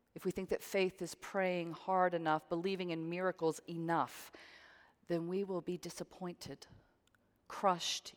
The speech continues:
even, when we find that not all are healed. That, in fact, at the end,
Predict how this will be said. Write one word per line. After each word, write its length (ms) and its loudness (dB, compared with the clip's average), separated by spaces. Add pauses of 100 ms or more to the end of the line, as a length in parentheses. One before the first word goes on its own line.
even, 460 -6 (640)
when 120 0
we 120 0
find 560 2
that 180 -2
not 240 -2
all 600 -4
are 100 -4
healed. 500 -12 (1000)
That, 360 4
in 120 -4
fact, 680 4 (680)
at 160 -6
the 160 -2
end, 540 0